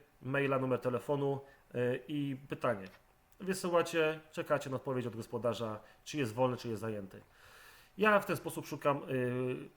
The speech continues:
wyjazdów, y, i noclegów. Y, mój zeszłoroczny,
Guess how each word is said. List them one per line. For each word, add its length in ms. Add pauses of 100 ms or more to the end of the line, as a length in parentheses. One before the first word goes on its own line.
(200)
wyjazdów, 720
y, 340
i 60
noclegów. 540 (920)
Y, 640
mój 480 (240)
zeszłoroczny, 880